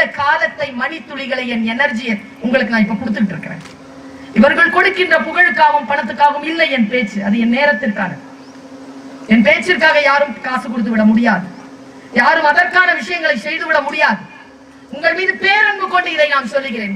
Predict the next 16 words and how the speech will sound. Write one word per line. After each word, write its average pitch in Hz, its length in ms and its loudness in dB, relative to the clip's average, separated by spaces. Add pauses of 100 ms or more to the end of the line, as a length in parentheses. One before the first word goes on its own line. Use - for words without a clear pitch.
கவனம். - 380 0 (1300)
எப்படி 359 360 2
அந்த 294 120 0 (100)
பாம்பு 302 360 4
மிரண்டது? 269 480 0 (300)
அவன் 247 240 -6
என்ன 302 140 -4 (140)
செஞ்சான்? 262 420 -2 (1300)
அவன் 208 200 4
என்ன 254 140 4 (100)
செய்யறான்? 208 520 4 (640)
அவன் 254 220 2
வீட்டுக்கு 247 300 0
வந்துட்டு 277 260 -4
நான் 240 160 0
போட்டு 233 180 2